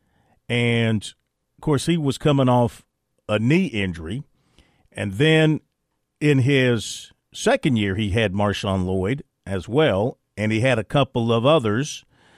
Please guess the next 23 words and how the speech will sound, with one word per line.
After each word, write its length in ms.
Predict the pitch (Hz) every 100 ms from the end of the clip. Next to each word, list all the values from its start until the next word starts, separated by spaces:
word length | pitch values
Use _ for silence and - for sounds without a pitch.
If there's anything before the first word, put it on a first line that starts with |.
| _ _
Um, 600 | 180 101 101 98 95 98 _ _ _ _ _ _ _ - - _
hang 220 | - 175 151
on, 180 | 110
hang 200 | - 151
on 60 | 135
a 40 |
second. 280 | 104 92 76 - -
His 180 | 147
first 360 | - 202 214 -
year, 120 | 151
he 140 | 143 127
had 180 | 113
Kevin 280 | - 123 98
Harris, 560 | - 185 104 - - - _ _ _ _
and 180 | 98 95
Kevin 280 | 151 135 101
Harris 580 | 151 175 113 - - - _ _ _ - -
was 120 | -
coming 300 | 190 160 147
off 200 | 156 -
a 60 |
thousand-yard 800 | 101 147 131 120 107 120 151 151
year, 340 | 107 95 90